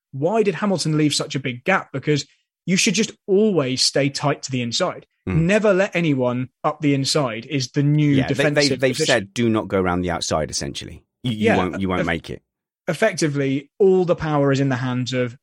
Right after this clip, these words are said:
Speaker 1: driver on the inside in all situations.
Speaker 2: You,
Speaker 1: So
Speaker 2: you don't even have
Speaker 1: you
Speaker 2: to
Speaker 1: should just
Speaker 2: turn.
Speaker 1: be
Speaker 2: This
Speaker 1: there.
Speaker 2: is the thing. You don't even have to turn. You can just stay going in a straight line as long as you don't let them get a car, a he-, car width, a car length ahead of you to turn in. You just stay in a straight line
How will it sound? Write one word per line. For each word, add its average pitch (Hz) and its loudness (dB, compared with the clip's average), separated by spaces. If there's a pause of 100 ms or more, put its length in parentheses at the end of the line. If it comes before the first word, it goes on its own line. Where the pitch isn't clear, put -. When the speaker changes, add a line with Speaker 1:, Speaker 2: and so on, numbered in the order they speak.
(140)
Speaker 1:
driver 135 0
on 135 -4
the 120 -4
inside 113 -4
in 131 -2
all 139 0
situations. 123 -4
Speaker 2:
You, 165 0
Speaker 1:
So 139 2
Speaker 2:
you 165 2
don't 247 0
even 190 -2
have 175 0
Speaker 1:
you 170 -4
Speaker 2:
to 165 -2
Speaker 1:
should - -4
just 208 2
Speaker 2:
turn. 82 -8
Speaker 1:
be 151 0
Speaker 2:
This 208 2
Speaker 1:
there. 175 -6
Speaker 2:
is 175 -2
the 208 0
thing. 143 0
You 127 0
don't 190 0
even 165 0
have 151 -2
to - -12
turn. 156 -2 (360)
You 151 0
can 135 0
just 147 -4 (100)
stay 143 0
going 123 2
in 117 2
a - -4
straight 117 0
line 101 -2
as 120 -10
long 143 -2
as 139 0
you 143 -6
don't 135 0
let 120 -2
them 123 -2
get 113 -4
a - -8
car, 120 0 (240)
a 98 -2
he-, - -6 (120)
car 156 2
width, 127 -4 (280)
a 127 -10
car 156 0
length 143 0
ahead 131 0
of 120 -4
you 104 0 (140)
to - -8
turn 131 0
in. 104 0 (160)
You 185 -4
just 113 -4
stay 92 -2
in 123 -2
a 160 0
straight 117 -2
line 104 0